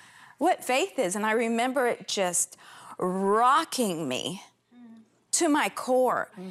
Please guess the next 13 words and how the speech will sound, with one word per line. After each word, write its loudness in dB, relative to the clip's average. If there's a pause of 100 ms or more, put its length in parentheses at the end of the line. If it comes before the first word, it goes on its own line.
(120)
and -2
signing -2 (600)
that 0
six -2
hundred -2
thousand -2
dollars -2 (420)
over 2
to -6
this -4
multi-billion -2
dollar 2
company. -6